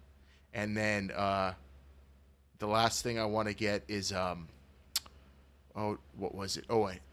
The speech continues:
one of those big fancy hard drives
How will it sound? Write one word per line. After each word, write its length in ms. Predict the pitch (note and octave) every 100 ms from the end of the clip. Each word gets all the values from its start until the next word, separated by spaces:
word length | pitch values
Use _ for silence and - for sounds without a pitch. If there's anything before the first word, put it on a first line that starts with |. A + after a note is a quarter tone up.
| -
one 100 | - A2
of 60 |
those 300 | G#2+ F#2 - - - -
big 200 | C#3 C#3+
fancy 520 | - D3 D3 C#3+ A#2
hard 380 | G2+ B2 B2+ A2+
drives 760 | G#2+ G#2 F#2 F2 F#2 - -